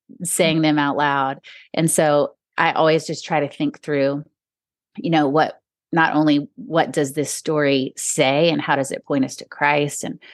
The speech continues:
how would I teach it if I was teaching this in Bible study, and try to be faithful to God's word, but then also kind of engage the imagination through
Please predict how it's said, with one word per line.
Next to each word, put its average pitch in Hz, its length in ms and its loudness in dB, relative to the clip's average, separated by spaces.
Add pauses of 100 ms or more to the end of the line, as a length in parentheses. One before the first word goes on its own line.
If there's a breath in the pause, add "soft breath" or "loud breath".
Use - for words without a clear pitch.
(160 loud breath)
how 165 180 4
would 151 80 4
I 131 200 0
teach - 340 -2
it 196 120 4
if 160 140 0
I 113 140 2
was 101 160 -6
teaching 180 400 0
this 185 200 0
in 131 120 2
Bible 151 280 0
study, 170 460 2
and 127 240 -2
try 143 160 -2
to 139 80 -4
be 135 120 -8
faithful 139 360 -4
to 143 80 -6
God's - 260 -4
word, 151 360 2
but 139 100 -2
then 143 160 0
also 156 560 0 (400 loud breath)
kind 180 160 2
of 165 60 2
engage 156 420 2
the 147 120 2
imagination 131 920 -2
through 120 400 -8